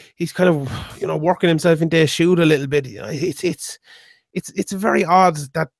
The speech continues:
you know, he, all right, fair enough to do it, make the mistake after making loads more mistakes, but then to come out and just show a blatant disregard for the mistake and say that he's gonna learn from this m-, mistakes, while three sentences earlier just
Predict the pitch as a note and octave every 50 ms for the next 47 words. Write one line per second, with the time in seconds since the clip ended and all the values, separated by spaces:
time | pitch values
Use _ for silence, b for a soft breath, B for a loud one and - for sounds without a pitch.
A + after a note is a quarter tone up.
0 | _ - E3+ F3 E3 D#3+ D#3 D3+ D3+ - - A2 - - F3+ G3 G3+ F#3+ E3+ -
1 | - A3+ A3 A3 G#3 - - F3 D3+ G3+ A3 G3+ E3 C#3 C3 - - - E3 F#3
2 | G3 F#3 F3 D#3+ D3 - - D3 C#3+ C#3 - C3+ C#3+ - D3+ D#3+ D#3+ D3 D3+ D#3
3 | D#3+ E3+ E3 D#3 E3 E3+ E3 D#3+ D3 C3 - B2+ A#2+ A#2 _ - D3 F3+ F#3+ F#3+
4 | F3 - F3 F3+ F3 F3 C3+ C#3 C#3+ C#3+ C3+ C3+ b b b b b b b b
5 | b b _ _ - F3 - - - - - - F3 E3+ D#3+ D3 C3 A#2+ C#3 D3
6 | D#3 D#3+ D#3+ E3 E3 D3 B2+ D3+ D3+ - - D3+ C#3+ C3 D3+ D3 D3+ D#3 D3+ C3+
7 | - - D#3 D#3 D#3 D#3 D3 C#3+ C3 - - D3 D3 C#3 C#3 B2 - - D3+ D3
8 | C#3 C#3+ C3 C#3 C#3 C3 C#3+ D3+ C#3+ C#3 C#3 C3+ C#3 D3 D#3 D3+ - D#3+ D3 C#3
9 | C#3+ C3+ - D3 C#3+ D3 - D3+ D3 C#3 - D#3+ D3 C#3 C3+ - - D3+ C#3 C3+
10 | C3+ B2+ - _ - - D#3+ D#3+ C#3+ - D3 C3+ C#3 C3 B2+ C3+ C#3+ D3+ D#3 D3+
11 | D3 C#3+ C3 A#2+ B2+ B2 -